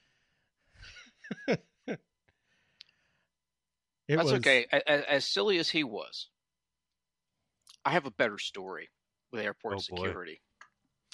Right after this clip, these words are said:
Speaker 1: My story was better about twenty years ago.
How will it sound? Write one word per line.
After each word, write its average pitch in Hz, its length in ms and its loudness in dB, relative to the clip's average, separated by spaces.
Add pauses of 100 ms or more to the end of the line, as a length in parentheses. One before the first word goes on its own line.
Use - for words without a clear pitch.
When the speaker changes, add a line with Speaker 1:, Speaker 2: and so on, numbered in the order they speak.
(500)
Speaker 1:
My 190 140 6
story 311 300 4
was 185 200 8
better 180 300 10
about 147 260 8
twenty 156 300 0
years 147 240 2
ago. 180 360 6